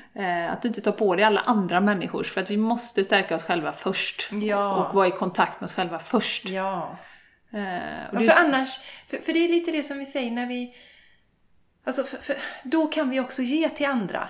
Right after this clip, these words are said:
Speaker 2: Det är därför vi brukar upprepa det här med, för att det, att det, det är ju inte egoistiskt på något sätt, utan vi måste börja där, stärka oss själva,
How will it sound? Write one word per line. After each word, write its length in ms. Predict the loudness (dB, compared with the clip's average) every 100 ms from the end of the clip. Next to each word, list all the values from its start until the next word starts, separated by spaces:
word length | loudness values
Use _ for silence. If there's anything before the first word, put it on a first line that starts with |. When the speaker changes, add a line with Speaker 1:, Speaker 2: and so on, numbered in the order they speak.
| -8
Speaker 2:
Det 60 |
är 40 | -2
därför 260 | -2 -2
vi 120 | -6
brukar 400 | -6 -4 0 0 0
upprepa 480 | -2 -2 -2 0
det 60 | 0
här 140 | 0 -2
med, 140 | -4
för 80 | -6
att 60 |
det, 180 | -8 -6
att 300 | -6 -8 -14 -14
det, 180 | -8 -8 -8 -8
det 60 |
är 80 | -6
ju 80 | -4
inte 160 | -4 -2
egoistiskt 680 | 0 0 -2 -4 -4 -4 -2
på 60 |
något 220 | -2 0
sätt, 280 | -2 -2 -6
utan 220 | -8 -6
vi 80 | -6
måste 520 | -6 -4 -6 -6 -6
börja 420 | 0 0 0 -4 -2
där, 240 | -2 0
stärka 480 | -2 -2 -4 -4 -4
oss 140 | -4
själva, 540 | -4 -4 -4 -4 -4